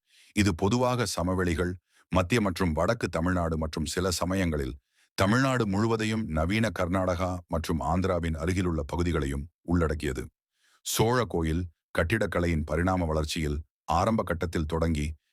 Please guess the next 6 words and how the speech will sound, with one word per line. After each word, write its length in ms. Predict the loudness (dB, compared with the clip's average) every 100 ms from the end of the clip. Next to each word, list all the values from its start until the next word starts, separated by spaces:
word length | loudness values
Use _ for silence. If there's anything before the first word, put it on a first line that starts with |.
| _
விஜயாலய 420 | 0 2 2 0 -2
சோழனில் 460 | -2 0 0 -2
தொடங்கி, 380 | -2 -2 -2 -4 -8 _ _
சுந்தர 440 | -2 2 4 2
சோழர் 340 | 0 0 0 0
வரை, 260 | -2 0